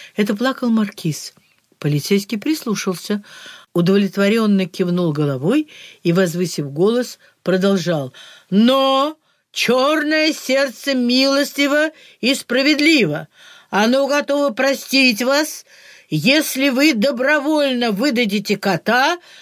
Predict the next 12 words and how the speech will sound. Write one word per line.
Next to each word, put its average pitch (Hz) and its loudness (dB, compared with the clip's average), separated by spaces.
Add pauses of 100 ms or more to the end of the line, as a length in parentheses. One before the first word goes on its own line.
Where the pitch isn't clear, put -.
(240)
для 220 0
того, 262 0
чтобы 311 -2
его 262 2
нарисовал 269 0
художник". 196 -2 (1400)
Едва 240 0 (420)
трёхрукий 226 -2
гигант 190 0
закончил 170 -4
читать, - -4 (800)
как 202 -2